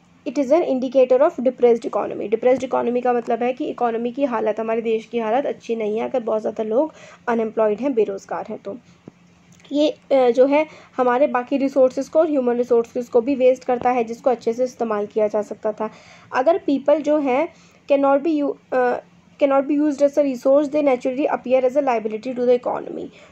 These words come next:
तो economy पर, हमारे देश पर वो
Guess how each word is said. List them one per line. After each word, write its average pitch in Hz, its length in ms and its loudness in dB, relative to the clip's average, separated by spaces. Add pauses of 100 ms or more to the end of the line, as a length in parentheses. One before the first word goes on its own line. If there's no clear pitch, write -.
तो 262 100 6
economy 262 500 0
पर, 277 200 -2
हमारे 247 320 0
देश 247 360 -4
पर 254 280 -2 (320)
वो 311 320 2